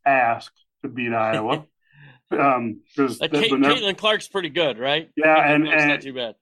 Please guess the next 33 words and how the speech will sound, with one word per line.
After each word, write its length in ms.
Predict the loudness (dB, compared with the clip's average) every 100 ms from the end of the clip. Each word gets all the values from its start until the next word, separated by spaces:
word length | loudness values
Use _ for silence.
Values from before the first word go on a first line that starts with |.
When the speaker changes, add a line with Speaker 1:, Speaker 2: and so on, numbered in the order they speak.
| _
Speaker 1:
and 120 | -2 2
they 80 | 2
got 180 | 2
the 120 | 2 2
inside-out 760 | 2 2 2 4 2 0 -2
game 300 | -6 -4 -4
going 340 | -4 -4 -2 -2
as 100 | -4
well. 360 | -6 -4 -2 -2
I 120 | -2
mean, 300 | -2 -6 -8 _ _ _ _
uh, 420 | 2 4 2 -2 -8 -2 0
that's 200 | 0 -2
a 40 |
tough 280 | 2 2 2
one, 160 | -2 0
but, 260 | -2 -2 -2
uh, 80 |
you 280 | -4 -2 0
will 180 | 2 2 4
earn 520 | 4 4 2 -2 -10 _ _ _ _ _ _ -4
your 180 | 2 4
movement 640 | 4 4 4 2 -2 -4
from 180 | -6 -6
one 200 | 0 0
side 360 | 2 2 0 0
of 40 | -6
the 60 |
bubble 480 | -6 -2 -2 -2 -8
to 120 | -12 -16
the 100 | -8
good 320 | -2 -2 -2
side 460 | -4 -4 -4 -8